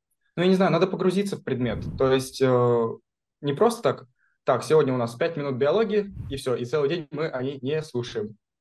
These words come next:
То есть, э, я когда активно готовился, у меня даже вся лента в Ютубе была про биологию. Ну, там всякие, э, видео про палеонтологию, допустим, про анатомию.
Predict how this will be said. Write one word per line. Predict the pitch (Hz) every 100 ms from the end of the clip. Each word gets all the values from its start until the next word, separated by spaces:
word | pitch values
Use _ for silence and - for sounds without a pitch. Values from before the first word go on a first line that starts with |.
| _
То | 139
есть, | 143 143 - -
э, | 131 131 131 - -
я | 156
когда | 156 156
активно | 160 170 165
готовился, | 156 190 214 208 107 - _ -
у |
меня | 139 147
даже | 156 151
вся | - 143
лента | 151 143
в | 123
Ютубе | 135 196
была | 123 131
про | 123
биологию. | 123 127 120 113 104 110
Ну, | 151
там | 202
всякие, | 190 185 180 127 - _ _ -
э, | 135 135 135 -
видео | 131 156 139
про | - 185 190
палеонтологию, | 196 208 143 123 143 143 135
допустим, | 127 127 123 123
про | 180
анатомию. | 170 - 139 139 120